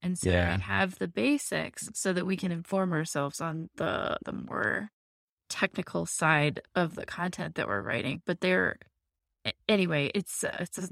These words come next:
Speaker 1: a full circle. <laughs> It's a,
Speaker 2: <laughs>
Speaker 1: it's, we, they're writing content, and then we are writing content based on their content. And then may-, maybe they read our content and they continue to write.
Speaker 2: Maybe, yeah.
Speaker 1: So.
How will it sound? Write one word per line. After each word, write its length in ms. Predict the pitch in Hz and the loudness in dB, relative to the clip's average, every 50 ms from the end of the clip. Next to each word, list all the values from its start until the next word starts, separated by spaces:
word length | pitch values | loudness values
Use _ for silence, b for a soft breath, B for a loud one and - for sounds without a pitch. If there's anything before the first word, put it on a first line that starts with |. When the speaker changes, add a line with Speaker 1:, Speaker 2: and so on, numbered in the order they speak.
| - _ - | -8 _ -4
Speaker 1:
a 100 | 170 160 | -4 -4
full 340 | - - - 214 214 233 233 | -6 -4 -2 0 0 2 0
circle. 520 | - - - 165 - - - - - - _ _ _ - | 0 -2 -4 -4 -6 -8 -14 -18 -20 -20 _ _ _ 2
<laughs> 100 | - - | 4 4
It's 200 | 392 247 - 175 | 4 6 8 6
a, 120 | 139 - - 143 - - 156 - - | 8 6 4 2 2 2 -2 -2 -2
Speaker 2:
<laughs> 340 | _ - - - _ _ - | _ -14 -14 -14 _ _ 2
Speaker 1:
it's, 260 | 196 196 180 - - | 2 2 2 0 -2
we, 260 | 190 208 202 196 190 - - | 0 2 2 2 2 0 2
they're 300 | 170 190 185 180 170 170 | 4 6 6 6 6 6
writing 580 | 175 175 190 208 226 233 233 233 233 247 240 - _ _ _ _ _ _ _ _ - | 6 6 6 6 6 4 4 4 2 0 -2 -4 _ _ _ _ _ _ _ _ -12
content, 640 | - - 240 240 247 220 - 185 151 160 165 - - _ _ _ _ _ _ - | -2 4 4 4 4 4 0 -2 -2 -2 -4 -6 -10 _ _ _ _ _ _ -4
and 100 | 175 170 | 0 2
then 220 | 175 170 170 170 | 2 2 2 2
we 120 | 180 208 226 | 2 2 4
are 120 | 220 214 | 4 4
writing 340 | 190 180 170 170 165 160 160 | 4 4 4 4 4 0 -2
content 460 | 160 - 170 165 165 - 170 160 147 | -4 -4 -4 -4 -2 0 0 0 2
based 240 | - 170 170 - - | 2 0 0 0 -2
on 120 | 151 147 147 | -2 -2 -2
their 140 | 165 165 | -2 -2
content. 460 | 156 - - - - - - - - - - _ _ - | -4 -4 -6 -8 -8 -8 -10 -10 -10 -10 -14 _ _ -8
And 120 | 180 175 | -4 0
then 220 | 175 185 185 185 170 | 0 0 2 2 2
may-, 220 | 165 160 170 - - - | 2 0 0 -2 -4 -4
maybe 280 | 196 160 156 165 180 170 | -2 -2 0 0 0 2
they 260 | 165 170 170 170 165 | 2 4 4 4 2
read 180 | 170 175 180 175 | 2 2 2 2
our 140 | 180 202 | 2 0
content 380 | 202 - - - - - - - | 0 -4 -6 -8 -6 -6 -8 -6
and 100 | - - | -6 -6
they 80 | 180 - | -6 -6
continue 380 | - - 156 - - 175 - - | -6 -6 -8 -8 -10 -10 -10 -10
to 80 | - | -8
write. 240 | - - - - - _ _ _ _ - | -6 -6 -6 -8 -10 _ _ _ _ 2
Speaker 2:
Maybe, 280 | 87 85 107 127 110 87 | 4 4 6 6 4 4
yeah. 260 | 82 95 104 98 87 | 6 4 4 4 2
Speaker 1:
So. 80 | 87 | -2